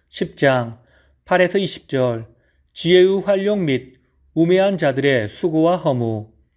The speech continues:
팔에서 십일 절, 위험 요소가 많은 세상에서의 지혜의 유용성 및 주의사항. 팔에서 구 절, 예상하기 어려운 위험 요소가 가득한 세상.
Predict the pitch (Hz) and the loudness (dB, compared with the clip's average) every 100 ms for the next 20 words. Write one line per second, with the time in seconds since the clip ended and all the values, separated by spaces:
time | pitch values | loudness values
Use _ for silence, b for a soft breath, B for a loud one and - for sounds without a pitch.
0 | _ _ _ - 185 170 175 185 175 156 | _ _ _ -4 0 0 -2 -4 -2 -2
1 | 135 131 120 113 113 b b b b b | 0 -2 -2 -4 -10 b b b b b
2 | 165 185 196 196 160 160 160 175 143 135 | 0 2 2 0 -2 0 0 0 0 -2
3 | 143 139 127 175 165 156 143 139 139 165 | -2 -6 -4 -4 -2 -2 -2 0 0 0
4 | 196 b b b b - 151 175 165 175 | -2 b b b b -6 2 4 6 4
5 | 127 147 170 190 190 151 131 123 123 120 | 2 0 0 0 -2 -6 -4 -2 -2 -4
6 | _ - 143 165 165 123 113 107 104 _ | _ -4 -2 -2 -2 -4 -4 -6 -12 _
7 | _ _ _ _ _ _ - 180 180 196 | _ _ _ _ _ _ 0 0 0 -2
8 | 147 131 127 120 113 - _ _ _ _ | -4 -2 -2 -2 -6 -14 _ _ _ _
9 | _ - 165 190 185 185 202 170 151 156 | _ 0 0 2 2 2 2 2 4 4
10 | 160 165 127 139 160 170 180 160 135 135 | 2 0 -4 -4 0 2 0 -2 -4 -4
11 | 127 127 120 135 156 160 185 185 165 - | -2 -2 -2 -4 -4 -4 -4 -4 -4 -4
12 | 117 110 104 | -6 -6 -12